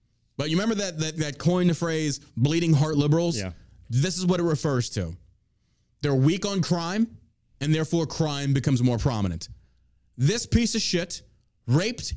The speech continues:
Speaker 1: and murdered his girlfriend. You know how he murdered her? He stabbed her to death. Drug her down to, I think, I think a canal and threw her in. So you explain to me why this thing should have compassion, but its victim didn't.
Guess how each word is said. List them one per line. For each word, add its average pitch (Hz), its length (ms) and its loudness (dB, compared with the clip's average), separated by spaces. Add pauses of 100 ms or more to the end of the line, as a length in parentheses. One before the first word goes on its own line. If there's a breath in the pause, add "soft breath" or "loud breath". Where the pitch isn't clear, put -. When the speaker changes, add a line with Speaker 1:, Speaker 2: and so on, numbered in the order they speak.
Speaker 1:
and 143 200 4
murdered 131 400 0
his 120 140 -2
girlfriend. 117 500 -4 (220 soft breath)
You 117 80 -2
know 139 60 0
how 160 40 -4
he 170 80 0
murdered 220 400 2
her? - 60 -20 (100)
He - 100 -2
stabbed 196 440 -4
her 131 60 2
to 117 60 2
death. - 360 -6 (440 soft breath)
Drug 180 360 -2
her 233 100 -2
down 202 380 -2 (260)
to, 160 140 2
I - 20 -2
think, 180 200 -4
I 151 100 -4 (100)
think 147 160 -6
a 120 60 -4
canal 151 320 0
and 131 100 0
threw 160 200 4
her 147 100 2
in. 92 200 -4 (1700 loud breath)
So - 140 -4
you 233 200 0
explain 262 340 -2
to 196 80 -2
me 226 100 4
why 147 480 2 (240 soft breath)
this 156 280 0
thing 262 520 0
should 208 180 0
have 190 180 0
compassion, 175 600 0 (800 loud breath)
but 170 80 2
its 143 120 -2
victim 165 320 2
didn't. 113 360 -2